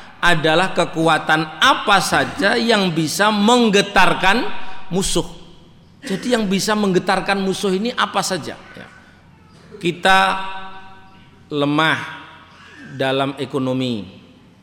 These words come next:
ya. Lemah dalam ruhiyah kita, ya. Lemah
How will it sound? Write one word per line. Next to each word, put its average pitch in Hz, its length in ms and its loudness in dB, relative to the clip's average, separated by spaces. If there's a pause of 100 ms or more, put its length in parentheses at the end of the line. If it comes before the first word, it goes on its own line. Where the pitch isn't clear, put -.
(160)
ya. 95 240 -18 (440)
Lemah 156 480 2 (120)
dalam 139 560 0 (560)
ruhiyah 151 720 -2
kita, 135 300 -6 (420)
ya. - 140 -20 (1600)
Lemah 160 400 2